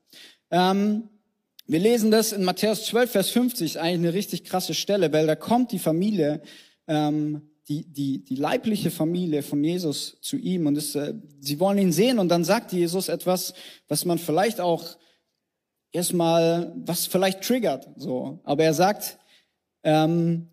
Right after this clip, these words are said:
„Seht, das sind meine Mutter und meine Brüder“, und damit meint er eben nicht die leiblichen, „denn wer den Willen meines Vaters im Himmel tut, der ist mein Bruder,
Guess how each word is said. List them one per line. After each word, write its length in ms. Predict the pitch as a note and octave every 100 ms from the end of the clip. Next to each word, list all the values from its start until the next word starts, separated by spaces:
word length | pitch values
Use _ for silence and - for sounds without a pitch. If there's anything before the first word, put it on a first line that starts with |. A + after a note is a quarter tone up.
| -
„Seht, 760 | C#3 G3 C4+ A3+ A3+ - -
das 460 | G#3 C#4+ - - - _
sind 280 | - D#3 D#3+
meine 280 | D3 D3
Mutter 440 | D#3 F3+ - E3+ E3
und 140 | D#3+
meine 200 | D#3 D3+
Brüder“, 340 | D3 G#3 G3 C3+
und 100 | B2
damit 220 | C3+ C3+
meint 160 | C#3+
er 60 | C3+
eben 160 | C#3 E3
nicht 340 | A3 - - _ -
die 60 |
leiblichen, 760 | B2+ C3 C3 D3+ D#3+ G3+ A3+ - - _ _ -
„denn 220 | E3 D#3
wer 180 | G#3 A3+
den 260 | G3 E3
Willen 300 | G#3 D#4 C4+
meines 360 | G#3+ F#3+ F#3 F3
Vaters 520 | - G#3+ A#3+ F#3 D#3+
im 100 | D#3+
Himmel 300 | D#3+ G3 D3+
tut, 480 | - D3 D#3 - -
der 240 | F3+ A3+
ist 200 | F3 -
mein 220 | D#3+ C#3+ C#3
Bruder, 720 | C#3+ D#3+ D#3 D#3+ F3 -